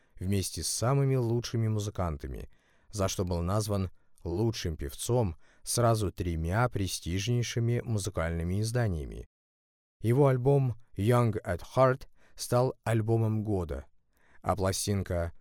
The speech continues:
«Frank Sinatra Sings for Only the Lonely» возглавляла чарты сто двадцать недель. Журнал Time называл его одним из наиболее замечательных, сильных,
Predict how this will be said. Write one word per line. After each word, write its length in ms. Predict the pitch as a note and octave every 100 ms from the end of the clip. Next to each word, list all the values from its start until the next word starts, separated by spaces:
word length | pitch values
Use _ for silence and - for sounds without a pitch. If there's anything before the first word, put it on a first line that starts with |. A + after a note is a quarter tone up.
| -
«Frank 300 | - A2 F#2+
Sinatra 600 | - F#2 F2+ E2+ E2+ E2
Sings 640 | - - G#2 F2+ D#2+ - - -
for 220 | - F#2 F2+
Only 360 | F2+ E2+ D#2
the 160 | D2+ D2
Lonely» 600 | E2+ B2 C3 G#2 C2+ B1 - _ _ _ -
возглавляла 600 | F#2+ F#2+ F2+ G2 E2+ D2+
чарты 600 | - A2 B2 - B2+ A#2 - - _
сто 380 | - - C3 C3
двадцать 880 | F#2 D#2 F#2+ A2+ - - A2+ A2+ -
недель. 600 | F2+ F#2+ E2 E2+ E2+ - _ _ _ _ _ _
Журнал 460 | - A#2+ A#2+ B2+ A#2
Time 240 | A#2 C3
называл 480 | A#2+ G#2 G2 G#2+ A2
его 440 | G#2 G2+ G#2 G2 F#2 - _ -
одним 340 | - G#2+ A2+ A#2
из 120 | G2+
наиболее 500 | A2 G#2+ A#2+ A#2+ A2+
замечательных, 1040 | F#2+ G#2 F#2 - G#2 A#2 E2 D2+ C2 - - - _
сильных, 720 | - - A2 A#2+ F2+ C#2+ -